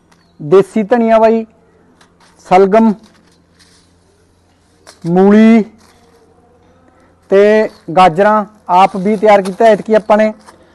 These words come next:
ਤੇ ਉਦੋਂ ਬਾਅਦ ਪਾਲਕ ਹਾਈਬ੍ਰਿਡ ਹੈ, ਆਹ ਪਾਲਕ ਦੇਸੀ ਹੈ। ਤੇ ਉਦੋਂ ਬਾਅਦ ਹੈਗੇ ਆ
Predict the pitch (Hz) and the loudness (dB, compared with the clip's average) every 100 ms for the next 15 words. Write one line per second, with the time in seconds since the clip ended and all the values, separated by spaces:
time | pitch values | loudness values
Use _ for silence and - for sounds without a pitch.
0 | _ - 208 190 220 233 240 240 - _ | _ -4 -2 0 2 2 2 -2 -4 _
1 | _ _ _ _ _ - 190 196 208 208 | _ _ _ _ _ -2 0 2 0 -2
2 | 180 190 202 220 220 233 220 - _ _ | 0 0 2 2 4 4 2 -4 _ _
3 | - _ 180 214 220 208 202 208 180 - | -20 _ -2 -2 2 0 2 -2 -2 -4
4 | 196 202 202 - _ _ - _ _ _ | -4 0 -2 -4 _ _ -20 _ _ _
5 | _ _ _ - 190 208 214 - 202 202 | _ _ _ -4 0 2 2 0 -2 0
6 | 220 220 220 208 220 233 233 226 | 2 2 2 0 0 0 2 0